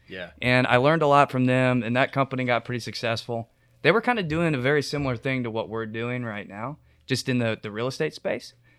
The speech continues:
Speaker 2: So I was learning a lot, and then I kind of, at the end of that process, started getting back into the private equity side, started managing projects for oil and gas.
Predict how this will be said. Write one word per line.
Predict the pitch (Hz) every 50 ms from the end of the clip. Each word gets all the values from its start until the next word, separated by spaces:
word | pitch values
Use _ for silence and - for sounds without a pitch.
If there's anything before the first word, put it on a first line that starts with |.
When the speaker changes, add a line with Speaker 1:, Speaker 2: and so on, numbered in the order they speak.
| _ _
Speaker 2:
So | - - 147 143 135 131 123 - -
I | 117 127
was | 135 135 123
learning | 117 131 147 156 165 170
a | 160 147
lot, | 131 123 123 127 127 123 - _ _ _ -
and | - 120
then | 135 143
I | 139
kind | 139 - 156 160 160 147
of, | 139 131 117 - - -
at | 120 123 -
the | - 123 -
end | 127 143 151 139
of | 117
that | 113 117 117 - -
process, | - 131 131 151 156 - - 123 117 113 -
started | - 127 120 120 113
getting | 123 120 117
back | 113 120 117 -
into | 120 110 104
the |
private | - 123 120 107 113
equity | 110 117 - 127 117 117
side, | 113 - 123 113 117 117 113 113 - _ _ _ _ _ _ _
started | - - 127 120 120 117 107 - - -
managing | 104 117 123 135 139 135 123 131 131 123
projects | - 131 127 127 127 120 127 123 123 -
for | - 123
oil | 107 123 123 123
and | 123 123
gas. | 123 123 123 123 123 - -